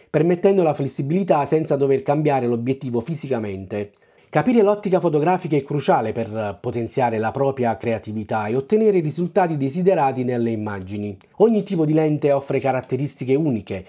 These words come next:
che possono essere sfruttate per esprimere un punto di vista artistico o tecnico. Esplorare e sperimentare con diverse ottiche permette di scoprire come ogni scelta influisce sul risultato finale della fotografia.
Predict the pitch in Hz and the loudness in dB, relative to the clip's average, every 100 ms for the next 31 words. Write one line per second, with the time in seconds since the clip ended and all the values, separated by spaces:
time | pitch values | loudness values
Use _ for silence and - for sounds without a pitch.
0 | - - 139 165 147 170 160 156 135 - | -18 -4 0 0 0 0 0 0 -4 -4
1 | 165 170 - - 123 123 135 - - 170 | -4 0 2 2 0 0 -2 -4 -2 0
2 | 135 123 120 117 180 151 131 123 117 165 | 2 0 -2 -2 -2 0 -2 -2 -2 -2
3 | 170 254 240 - 165 147 123 120 - 101 | -2 0 0 0 -2 0 0 -2 -4 -8
4 | 92 107 101 110 - - 175 175 196 202 | -8 -8 -6 -8 -10 -2 0 2 2 4
5 | 214 156 131 - 143 151 151 175 139 117 | 2 2 -2 -2 0 2 4 4 2 0
6 | 117 120 123 160 - 131 104 101 139 190 | -2 -2 0 -2 0 -2 -2 -6 -2 0
7 | 185 - _ 220 220 175 143 165 - 233 | -2 -12 _ 2 4 2 2 -4 -2 0
8 | 202 131 123 226 220 185 202 185 175 - | 0 0 0 0 2 4 4 2 -2 0
9 | 202 214 208 196 190 190 185 220 202 196 | 0 0 0 0 0 0 0 0 -2 -4
10 | 185 151 147 151 170 202 196 185 151 160 | -4 -4 -4 -4 -2 0 0 0 -2 0
11 | 151 143 131 123 110 101 101 98 92 92 | 2 2 0 0 -2 -6 -8 -8 -10 -14
12 | 78 - | -16 -16